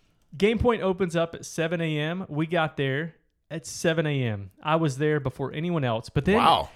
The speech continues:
Speaker 1: I, let me tell you what, though. The crowds came in very quickly after me. That place was packed.
Speaker 2: Really?
Speaker 1: Early, yes. Yes. Yeah,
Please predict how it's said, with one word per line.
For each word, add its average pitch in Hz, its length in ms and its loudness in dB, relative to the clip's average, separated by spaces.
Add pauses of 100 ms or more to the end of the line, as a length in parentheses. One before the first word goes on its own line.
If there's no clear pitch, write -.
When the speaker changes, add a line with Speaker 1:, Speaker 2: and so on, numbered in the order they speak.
(120)
Speaker 1:
I, 185 80 0 (100)
let 226 100 -2
me 339 80 -2
tell 277 160 2
you 190 120 4
what, 160 180 6
though. 117 380 0
The 156 120 0
crowds 220 640 0 (140)
came 190 280 -4
in 175 360 0
very 160 440 0
quickly 139 440 -4
after 113 240 -4
me. 104 100 -8
That 208 220 -2
place 190 260 -4
was 120 240 -10 (160)
packed. - 540 -6
Speaker 2:
Really? 175 340 4 (140)
Speaker 1:
Early, 190 480 0
yes. 147 500 -6 (480)
Yes. - 440 -10 (600)
Yeah, 123 180 -8